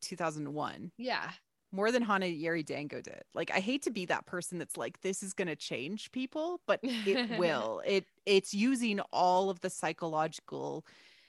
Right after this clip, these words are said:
Speaker 1: resonance that will speak to your subconscious.
Speaker 2: Mm-hmm.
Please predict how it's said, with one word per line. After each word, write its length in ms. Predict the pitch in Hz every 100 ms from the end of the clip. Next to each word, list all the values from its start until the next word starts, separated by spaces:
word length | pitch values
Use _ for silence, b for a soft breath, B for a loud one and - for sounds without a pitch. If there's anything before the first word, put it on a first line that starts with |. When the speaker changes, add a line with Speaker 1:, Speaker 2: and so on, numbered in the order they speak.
| b
Speaker 1:
resonance 960 | 156 160 165 208 214 233 247 - - - _ _ -
that 300 | 180 160 - _
will 140 | 170 165
speak 360 | - - 208 -
to 120 | 175
your 180 | 151 151
subconscious. 1040 | - 156 - 151 117 - - 160 - - - _ 220
Speaker 2:
Mm-hmm. 180 | 226